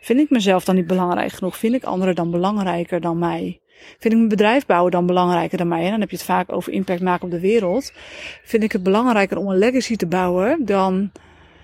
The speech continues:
eh, en voor anderen te zorgen dan voor mezelf? Maar het begint altijd bij jou, hè? Het is een beetje cliché, maar het begint bij jou. Want als jij er niet meer bent, ja, dan ga je helemaal niemand helpen. Als jij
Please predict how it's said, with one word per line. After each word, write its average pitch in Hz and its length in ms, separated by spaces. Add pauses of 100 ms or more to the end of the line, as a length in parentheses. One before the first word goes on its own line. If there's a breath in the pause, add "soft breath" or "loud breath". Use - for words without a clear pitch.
(600 loud breath)
eh, 196 540
en 202 80
voor - 140
anderen 247 300
te - 80
zorgen 202 340
dan 208 180
voor 220 180
mezelf? 254 600
Maar 202 100
het 190 80
begint 220 300
altijd 185 340
bij 180 100
jou, 175 260
hè? 190 80
Het 208 80
is - 40
een 202 140
beetje - 160
cliché, 202 400
maar 196 100
het 185 80
begint 202 280
bij 185 120
jou. 180 300
Want 185 140
als 185 120
jij 208 200
er 214 60
niet 196 100
meer 185 100
bent, 185 260
ja, 202 100
dan 190 100
ga - 100
je 190 60
helemaal 202 220
niemand 202 240
helpen. 202 400
Als 180 100
jij 202 260